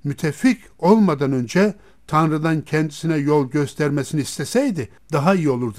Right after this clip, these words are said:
tabii ki. Yehoşafat, "Burada Rabbin peygamberi yok mu? Onun aracılığıyla Rabbe danışalım." dedi.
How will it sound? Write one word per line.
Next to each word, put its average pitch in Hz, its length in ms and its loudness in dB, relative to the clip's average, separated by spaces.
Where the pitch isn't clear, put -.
tabii 110 280 -10
ki. - 160 -18
Yehoşafat, 175 760 -2
"Burada 151 400 -2
Rabbin 143 360 -2
peygamberi 147 640 -2
yok 233 260 0
mu? 110 180 -8
Onun 180 440 2
aracılığıyla 143 920 0
Rabbe 135 500 -2
danışalım." 135 560 0
dedi. 101 180 -14